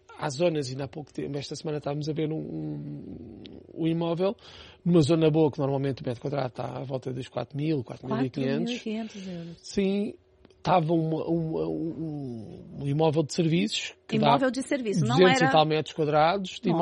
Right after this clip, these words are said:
Speaker 1: imóvel a
Speaker 2: duzentos.
Speaker 1: mil e seiscentos euros o metro quadrado.
Speaker 2: O quê?
Speaker 1: Dá para converter num bom apartamento.
Speaker 2: E tem um potencial.
Speaker 1: Tem, grande.
Speaker 2: Nossa, então
Speaker 1: Aí
Speaker 2: isso é
Speaker 1: até
Speaker 2: uma
Speaker 1: dá para
Speaker 2: bela
Speaker 1: fazer,
Speaker 2: de uma dica
Speaker 1: dá,
Speaker 2: pra
Speaker 1: dá,
Speaker 2: investidores,
Speaker 1: dá
Speaker 2: pra
Speaker 1: muita
Speaker 2: quem, ou até pra quem quer começar a investir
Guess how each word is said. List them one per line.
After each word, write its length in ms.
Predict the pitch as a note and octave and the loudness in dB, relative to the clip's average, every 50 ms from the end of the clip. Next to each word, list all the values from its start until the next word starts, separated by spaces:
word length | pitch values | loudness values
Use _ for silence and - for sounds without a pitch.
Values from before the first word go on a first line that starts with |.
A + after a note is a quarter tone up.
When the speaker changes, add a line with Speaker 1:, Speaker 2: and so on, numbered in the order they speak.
| F3+ | 2
Speaker 1:
imóvel 120 | F#3+ A#3+ A3 | 0 0 -2
a 40 | G#3 | 0
Speaker 2:
duzentos. 220 | G3+ G3 G3 E3 | 0 2 2 4
Speaker 1:
mil 140 | E3+ F#3+ F3+ F#3+ | 4 4 2 2
e 60 | F3+ | 0
seiscentos 440 | - - E3+ - - E3+ E3 D#3+ - | -2 -4 -6 -6 -6 -8 -6 -6 -6
euros 220 | E3+ D#3+ D#3+ D3+ | -4 -4 -4 -6
o 40 | D#3 | -8
metro 160 | D#3 - - | -10 -12 -12
quadrado. 340 | - - - - - - - - - - - - - - | -12 -12 -12 -12 -14 -14 -16 -18 -20 -20 -20 -20 -8 -2
Speaker 2:
O 160 | - C5+ C5 - - | -2 -2 -2 -2 -6
quê? 800 | - - - G#3+ F#3 F3 F3 F#3+ A3 A#3+ A#3 G#3 F#3 E3+ D#3+ D3+ D3 | -8 -2 0 2 2 2 2 2 2 0 0 0 0 -2 -2 -4 -2
Speaker 1:
Dá 140 | D#3+ B2 A#2 | -2 -2 -2
para 120 | - B2+ | -2 -4
converter 380 | A#2+ - B2 A#2+ B2 - - B2+ | -6 -6 -6 -6 -6 -4 -4 -4
num 120 | B2+ C3 | -4 -4
bom 460 | C3 C3+ C3+ C#3 C#3 B2+ B2 B2+ C3 | -4 -2 -2 0 0 0 0 -2 -2
apartamento. 360 | B2+ A#2 - - - - - C4 | -4 -6 -8 -10 -8 -4 -2 -2
Speaker 2:
E 60 | B3+ | -2
tem 240 | B3+ - B3 G#3+ A3+ | 0 0 2 2 2
um 60 | A#3+ | 0
potencial. 800 | B3+ - A3+ A3 - A3 A#3 B3 - - B3+ F#3 C3+ A2+ - - | 0 0 -2 0 -2 -2 -4 -4 -4 -2 0 0 0 -2 -4 -8
Speaker 1:
Tem, 140 | - D3+ B2+ C3 - - _ _ - | -10 -10 -10 -10 -12 -18 _ _ -12
grande. 220 | - - - B3+ | -10 -6 -4 -2
Speaker 2:
Nossa, 580 | C4+ D4 D#4 C#4 C4+ B3+ B3 B3 B3+ - - B3 | 0 0 0 2 2 2 2 2 0 -2 -6 -4
então 160 | A3 - C4 | -2 2 4
Speaker 1:
Aí 60 | C#4+ | 4
Speaker 2:
isso 100 | D#4 E4 - | 6 6 6
é 40 | - | 6
Speaker 1:
até 100 | F4+ - | 6 6
Speaker 2:
uma 80 | - | 8
Speaker 1:
dá 120 | - - A#3 | 8 6 6
para 180 | G#3+ C4+ C4+ | 6 6 6
Speaker 2:
bela 220 | C4 C4+ C4+ C#4 C#4 | 10 10 10 10 10
Speaker 1:
fazer, 120 | C4+ - C4+ | 8 6 6
Speaker 2:
de 100 | C4+ C#4+ | 4 2
uma 200 | C#4 C#4+ C#4 D#4 | 4 4 4 4
dica 360 | B3+ F#3 F#3+ A3+ A#3+ - C4+ | 2 2 0 0 0 2 2
Speaker 1:
dá, 120 | C4 A#3+ | 2 2
Speaker 2:
pra 100 | C#4 B3 | 6 6
Speaker 1:
dá, 60 | A#3+ A#3+ | 6 8
Speaker 2:
investidores, 840 | C4+ A#3+ A3+ A3+ A3+ - - E4+ E4 A#3+ B3+ A#3 A3 G3 F#3 F#3 F#3+ | 10 10 8 8 8 6 4 4 4 6 6 6 6 6 6 4 2
Speaker 1:
dá 40 | - | 0
Speaker 2:
pra 100 | - C4 | 0 0
Speaker 1:
muita 120 | B3 C#4+ | 0 0
Speaker 2:
quem, 100 | E4 D#4+ D#4 - - - - - | 0 -2 -4 -6 -10 -16 -6 0
ou 180 | - B4 B4 | 4 4 4
até 180 | A#4+ A#4+ A#4 A4+ | 4 4 2 0
pra 180 | A4+ A4 A4+ | 2 0 -2
quem 200 | A4 - A4+ A4+ G4+ | -2 -2 -4 -4 -2
quer 120 | - A4+ A4 | -2 -4 -2
começar 440 | - A4+ G#4 G#4+ A4 - - G#4 | -2 -2 -2 -2 -2 -4 -2 0
a 60 | G4 G4 | 0 0
investir 600 | G4+ E4+ G4+ G#4 G4+ - - F#4+ F#4+ F#4 F#4 F#4+ | 2 2 2 0 0 0 0 2 2 2 2 -2